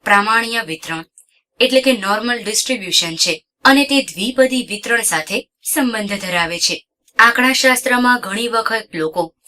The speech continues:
પ્રામાણ્ય વિતરણની ધારણા કરે છે, કારણ કે તે લગભગ અસંખ્ય યાદચ્છિક પ્રક્રિયાઓનો ગુણાકાર છે.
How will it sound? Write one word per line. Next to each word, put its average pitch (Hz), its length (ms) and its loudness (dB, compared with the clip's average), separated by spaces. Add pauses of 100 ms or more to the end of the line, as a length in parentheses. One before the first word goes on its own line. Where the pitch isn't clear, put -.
(380)
પ્રામાણ્ય 247 540 6
વિતરણની 233 720 -2 (140)
ધારણા 214 440 0
કરે 165 260 -4
છે, 175 300 -4 (220)
કારણ 247 300 4
કે 269 180 4
તે 220 260 0
લગભગ 175 500 -4 (440)
અસંખ્ય 254 580 2 (140)
યાદચ્છિક 220 580 -2 (260)
પ્રક્રિયાઓનો 208 880 2 (140)
ગુણાકાર 226 540 2
છે. - 300 -2